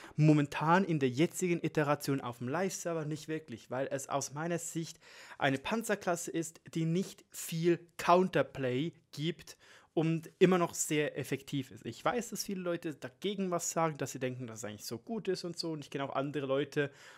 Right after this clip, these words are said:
die auch sagen, „Yo, Raging, du hast recht.“ Einfach das bitte im Kopf behalten, dass ich allgemein eher ein bisschen negativ gegenüber Arti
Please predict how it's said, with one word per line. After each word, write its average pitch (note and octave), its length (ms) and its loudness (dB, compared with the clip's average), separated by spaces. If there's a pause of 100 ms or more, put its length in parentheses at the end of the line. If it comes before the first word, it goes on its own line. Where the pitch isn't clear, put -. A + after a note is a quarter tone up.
(100)
die D3+ 80 10
auch D#3+ 100 10
sagen, D#3 380 2
„Yo, D3 200 2
Raging, C#3 380 -2
du A2+ 120 -4
hast A2 240 -4
recht.“ G#2+ 240 -4 (240)
Einfach G3+ 320 10
das - 260 0
bitte D#3+ 220 -2
im A#2+ 120 -6
Kopf G3 260 -6
behalten, E3 420 -2
dass C3+ 200 -6
ich D#3+ 260 -4 (460)
allgemein F#3 540 6 (200)
eher F#3+ 460 6
ein D#3 220 0
bisschen D3+ 600 0
negativ E3 680 4
gegenüber D3 560 -6
Arti A#2 540 -4